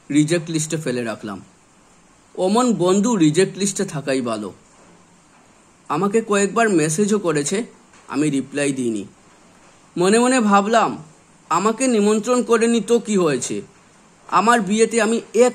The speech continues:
মাস আগেই নিমন্ত্রণ করে আসব। তখন বেটা নিজেই লজ্জা পাবে, ওটাই হবে ওর উচিত শিক্ষা। সাত মাস পর ছুটি নিয়ে বাড়ি এলাম। অনেক দিন ধরেই মা বাড়ি আসতে বলছে,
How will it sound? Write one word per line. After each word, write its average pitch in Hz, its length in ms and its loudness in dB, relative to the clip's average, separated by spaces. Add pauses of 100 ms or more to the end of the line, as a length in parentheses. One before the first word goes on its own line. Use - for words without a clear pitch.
মাস 202 380 2
আগেই 165 300 2
নিমন্ত্রণ 151 460 2
করে 131 220 -2
আসব। 117 320 -10 (760)
তখন 160 360 0
বেটা 202 260 0
নিজেই 170 500 4
লজ্জা 202 360 0
পাবে, 190 360 -2 (800)
ওটাই 170 340 2
হবে 170 300 0
ওর 156 320 2
উচিত 156 380 -4
শিক্ষা। - 500 -12 (2250)
সাত 190 400 0
মাস 233 340 0
পর 214 280 -2
ছুটি 185 420 -4
নিয়ে 202 220 2
বাড়ি 147 340 2
এলাম। 117 320 -4 (920)
অনেক 220 400 2
দিন 226 180 2
ধরেই 190 280 2
মা 160 220 4
বাড়ি 147 320 0
আসতে 151 280 -4
বলছে, 110 420 -8